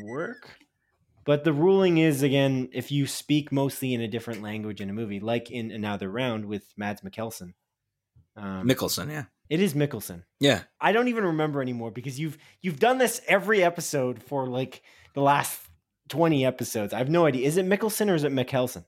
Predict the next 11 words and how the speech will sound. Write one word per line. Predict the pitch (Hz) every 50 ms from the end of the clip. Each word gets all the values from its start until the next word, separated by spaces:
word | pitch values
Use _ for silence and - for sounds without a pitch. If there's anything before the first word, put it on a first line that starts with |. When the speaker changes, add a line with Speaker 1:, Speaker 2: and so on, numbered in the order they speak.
| _ _ -
Speaker 2:
Yeah, | 165 180 156 113 90 - -
both. | - 117 107 90 - - - _ _
Speaker 1:
No, | 147 170 190
it | 202 180
isn't | 214 240 247 247 262 214 147
both. | - 139 123 117 117
It's | 143 139 -
one | 175 196 220
of | 220
them. | 151 101 82 - _ _ _ _
Speaker 2:
Yeah. | 156 170 170 120 92 90